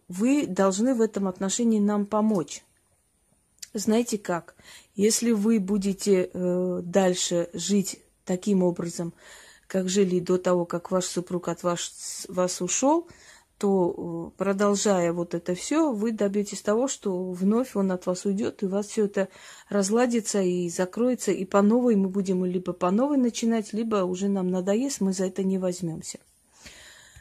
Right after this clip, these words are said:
Сейчас объясню, в чём проблема. Обращаются ко мне женщины. Я вижу, что там есть определённые, э, влияния, да, на этих мужчин сделаны, то есть увели их из семьи.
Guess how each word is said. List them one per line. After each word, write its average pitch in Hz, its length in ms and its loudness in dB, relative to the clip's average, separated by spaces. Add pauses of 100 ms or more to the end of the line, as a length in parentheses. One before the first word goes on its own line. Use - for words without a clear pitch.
Сейчас - 340 0
объясню, 247 380 2
в 277 60 -8
чём 240 200 2
проблема. 175 560 -2 (2000)
Обращаются 208 560 2
ко 202 120 2
мне 233 180 4
женщины. 175 680 -2 (2000)
Я 208 240 2
вижу, 277 300 2
что - 300 0
там 254 380 2 (460)
есть 214 380 0
определённые, 202 880 2
э, 175 720 -6 (260)
влияния, 185 680 0
да, 208 200 -4
на 226 160 0
этих 185 280 -6
мужчин 185 320 -4
сделаны, 180 520 2
то 226 120 -4
есть 233 160 -4
увели 247 380 2
их - 160 -8
из 165 160 -8
семьи. 165 480 -6